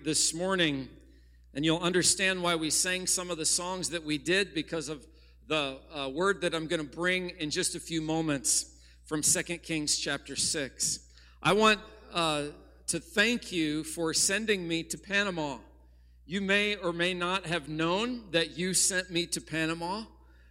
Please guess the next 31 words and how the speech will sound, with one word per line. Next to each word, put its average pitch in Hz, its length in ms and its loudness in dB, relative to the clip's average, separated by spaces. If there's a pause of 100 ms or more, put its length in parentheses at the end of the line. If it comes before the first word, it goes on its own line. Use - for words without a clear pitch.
(160)
um, 139 500 0 (840)
but 156 280 4
your 202 240 6
missions 202 640 0
giving 190 500 0
was 160 160 2
part 190 480 -2
of 151 160 -2
what 170 220 0
sent 175 320 -2
me 160 100 0
to - 140 -10
Panama. 165 560 -2 (680)
The, 139 140 -6 (100)
the 160 100 -2
church 202 360 2
has 180 180 2
a 170 60 -4
credit 214 420 -2
card 156 420 -2 (200)
that 160 160 -2
we 151 120 -2
use, 151 420 0
and 151 100 -6
we 147 80 -2
get 160 240 -6
cash 160 320 -4
back 160 340 -6
from 156 220 -12
that 156 240 -4
card. 170 380 -6